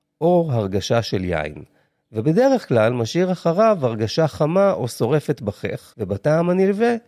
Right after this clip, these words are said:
וכמרירות מוגברת. הרגשה של אלכוהול תיווצר כאשר הסיידר הוצס בטמפרטורה חמה מדי.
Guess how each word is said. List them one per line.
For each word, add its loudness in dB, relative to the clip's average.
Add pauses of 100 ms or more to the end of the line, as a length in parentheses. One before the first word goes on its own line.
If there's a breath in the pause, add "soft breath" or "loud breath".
(520 soft breath)
וכמרירות 0
מוגברת. -4 (1040)
הרגשה 4
של 4
אלכוהול 4
תיווצר 2
כאשר 0
הסיידר 2
הוצס 0
בטמפרטורה -2
חמה -2
מדי. -4